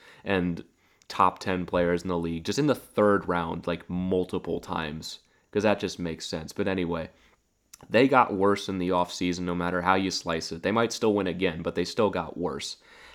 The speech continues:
And you go to Colorado, and as we know, they did get worse. They lost Saad, they lost Donskoy, they lost Graves, they lost multiple guys. I mean, and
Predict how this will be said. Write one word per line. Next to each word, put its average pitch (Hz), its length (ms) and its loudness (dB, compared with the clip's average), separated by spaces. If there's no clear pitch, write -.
And 107 180 0
you 107 80 2
go 120 220 8
to 113 440 2
Colorado, 113 640 6
and 85 140 -2
as 98 180 2
we 107 100 2
know, 123 360 2
they 123 420 4
did 139 420 2
get 143 260 6
worse. 160 360 4
They 113 180 6
lost 120 380 4
Saad, 135 340 6
they 98 120 6
lost 113 300 4
Donskoy, 113 560 2
they 85 140 2
lost 110 540 0
Graves, 98 460 2
they 90 120 2
lost 104 400 0
multiple 104 540 2
guys. 87 500 0
I 87 40 -2
mean, 92 260 -2
and 92 340 -2